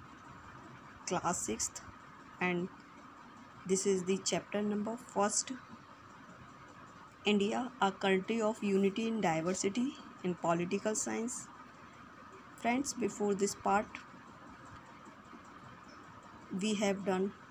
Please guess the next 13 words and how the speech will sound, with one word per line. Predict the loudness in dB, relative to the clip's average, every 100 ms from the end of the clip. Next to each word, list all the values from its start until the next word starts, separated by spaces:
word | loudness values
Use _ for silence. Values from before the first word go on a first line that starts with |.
| -18 -18 -8
the | -2 2 2 2
exercise | 0 0 0 2 2 4
of | 2 4
this | 2
chapter. | 2 -2 -2 -2 -2 -4 -16 -8 -2
Now | 0 0 2
here | 6 6 4 -4 -16 -18 -16 -16 -12 -4 6
we | 6
are | 6
going | 4 4 6 4 2
to | -2 -4 -12 -16 2 4
start | 6 4 2 0
the | 0 0